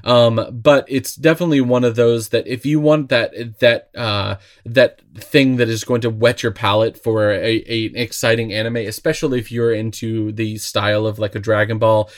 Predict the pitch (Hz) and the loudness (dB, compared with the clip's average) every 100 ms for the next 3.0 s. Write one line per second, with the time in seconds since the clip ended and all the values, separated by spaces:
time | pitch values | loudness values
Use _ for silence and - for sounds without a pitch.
0 | - 139 143 - 156 151 156 151 143 143 | -8 -2 -2 -2 2 4 2 0 0 0
1 | 139 139 135 135 131 120 113 113 113 110 | 2 0 0 0 0 0 0 2 0 0
2 | 110 110 110 110 113 117 120 120 120 | -2 -2 -4 -2 0 0 0 2 2